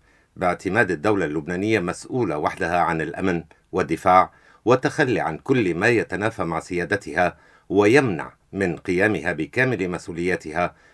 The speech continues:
على كل أراضيها. إسرائيليا، ارتفعت الأصوات الرافضة للتسوية ووقف الحرب، وطالب غانتس أبرز صقور المعارضة بضرب بنية الدولة اللبنانية.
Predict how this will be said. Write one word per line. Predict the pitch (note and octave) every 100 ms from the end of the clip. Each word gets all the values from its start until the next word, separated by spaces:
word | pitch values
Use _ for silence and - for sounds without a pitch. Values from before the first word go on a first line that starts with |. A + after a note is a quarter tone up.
| -
على | E2+ F2 D2+ -
كل | E2+ D2
أراضيها. | E2 D#2+ D2 D2+ - - _ _ _ _ _ - - _
إسرائيليا، | - - C3 C#3+ D3+ F#3 E3 C3+ G#2
ارتفعت | G2 C3 C3 G#2 G2
الأصوات | F2+ - G2+ B2 B2+
الرافضة | E2 F#2+ A2+ G2 F#2+
للتسوية | F#2 - F2+ - F2+ E2+
ووقف | E2 E2 E2+ G#2+ -
الحرب، | F2 - D2+ - _ _ _ _
وطالب | E2+ E2 D2+ G#2+ G2+ D2+ D2 D#2+
غانتس | A2 C3 - -
أبرز | A2+ F#2+ F2+
صقور | - - - A2+ F2+
المعارضة | D2+ D#2 F2+ A2 G2+ G#2+ G2+ _ _ _ _
بضرب | F2+ G#2+ C#3 E3
بنية | B2+ G#2 A2+ B2+ G#2 -
الدولة | E2 G#2+ A2 G2
اللبنانية. | F#2+ F#2 D2+ D#2 D2+